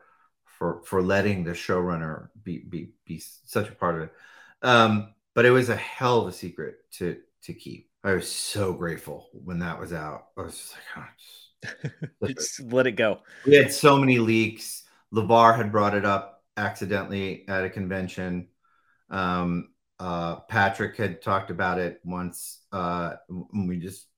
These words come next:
Speaker 1: were just running around covering it up
Speaker 2: <laughs>
Speaker 1: like crazy.
Speaker 2: I was trying to figure out, 'cause I got very emotional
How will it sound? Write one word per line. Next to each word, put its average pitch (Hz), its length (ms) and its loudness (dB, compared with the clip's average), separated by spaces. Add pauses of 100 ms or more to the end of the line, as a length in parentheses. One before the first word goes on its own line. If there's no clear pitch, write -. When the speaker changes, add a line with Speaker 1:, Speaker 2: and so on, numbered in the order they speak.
(200)
Speaker 1:
were 92 140 -8
just - 560 -8 (680)
running 110 400 4
around 107 640 4
covering 104 520 0
it 101 60 2
up 101 320 0 (160)
Speaker 2:
<laughs> 165 120 -8
Speaker 1:
like 95 320 -4 (560)
crazy. 95 680 0
Speaker 2:
I 196 180 6
was 196 200 -2
trying 131 220 -4
to 107 40 -6
figure 95 260 -4
out, 90 80 0
'cause 113 140 -8
I 208 80 4
got 208 160 4
very 127 260 6
emotional 90 520 -6